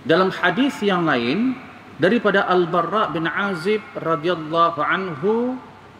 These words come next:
ia mengatakan bahawa Rasulullah sallallahu alaihi wasallam bersabda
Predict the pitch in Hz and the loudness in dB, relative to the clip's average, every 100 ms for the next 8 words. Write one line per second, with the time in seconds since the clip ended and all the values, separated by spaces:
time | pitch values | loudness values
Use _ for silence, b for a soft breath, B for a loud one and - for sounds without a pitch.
0 | - - 143 170 202 190 175 175 175 190 | -20 -10 0 2 2 0 -2 -2 -2 0
1 | 196 165 165 139 165 190 202 202 170 170 | 0 0 -2 -2 -2 0 0 -2 -2 -6
2 | 160 - 269 214 165 151 151 160 151 - | -6 -6 -4 -4 -4 -2 0 0 -4 -10
3 | - 160 151 151 135 156 165 160 143 143 | -6 -6 -6 -8 -2 0 0 0 -4 -4
4 | 151 131 143 139 - 170 151 131 131 156 | -6 -8 -8 -8 -4 -6 -4 -2 -2 -2
5 | 208 226 135 139 - 147 - 101 | -6 -10 -8 -8 -4 -4 -4 -10